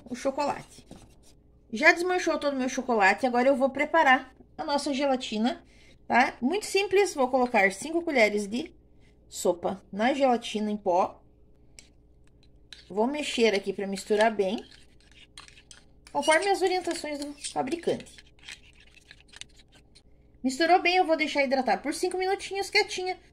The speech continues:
Vou colocar no micro-ondas por quinze segundos. Dando bem diluidinha, a gente volta aqui pra colocar na nossa mistura.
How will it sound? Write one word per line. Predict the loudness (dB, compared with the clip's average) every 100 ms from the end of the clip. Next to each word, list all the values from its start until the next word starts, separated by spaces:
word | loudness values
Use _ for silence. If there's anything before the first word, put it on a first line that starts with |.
| 0
Vou | 4
colocar | 4 4 0
no |
micro-ondas | -2 -2 0 -2 -4
por | -6 -8
quinze | -6 -6 -4
segundos. | -4 -6 -4 -6 -8 -16 -18 _ -20 _
Dando | -2 0
bem | 2
diluidinha, | 2 2 0 -2 -8
a | -8
gente | -8 0
volta | 2 2
aqui | -4 -6
pra | -6
colocar | -4 -2 -2
na | -2
nossa | -4 -4
mistura. | -8 -10 -14